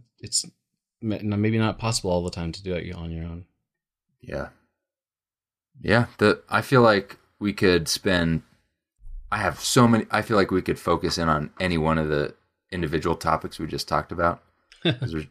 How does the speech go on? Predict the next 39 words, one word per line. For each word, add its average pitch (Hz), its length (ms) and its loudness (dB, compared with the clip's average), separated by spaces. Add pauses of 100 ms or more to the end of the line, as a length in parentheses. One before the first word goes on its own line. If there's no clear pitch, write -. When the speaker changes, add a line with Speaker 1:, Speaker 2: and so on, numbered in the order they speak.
Speaker 2:
there, 87 220 -2
it's 82 140 0
just, 78 220 -2
like, 73 240 -2
so 95 380 4
deep. 80 480 -4 (600)
Speaker 1:
Yeah. 92 340 -6 (880)
Speaker 2:
But 76 120 -6
yeah, 76 300 2
I 78 60 -8
think 78 220 -8
that's 73 200 -2
a 76 60 -6
good, 73 240 -2 (380)
a 82 60 -8
good 76 240 -4
takeaway 73 500 -2
that 67 180 -4 (800)
a 92 40 -8
lot 90 160 2
of 87 80 -4
times 85 300 -2
this 78 140 -4
kind 85 200 -4
of - 60 -8
thing, 80 420 -2 (920)
if - 80 -16
you 90 60 -2
don't 85 180 2
see 87 160 2
it, 78 180 4 (180)
see 82 320 -4
someone 80 320 0
around 87 280 4
you 98 60 0
suffering 98 500 2
with 95 180 2
it, 104 220 -2
or, 69 360 0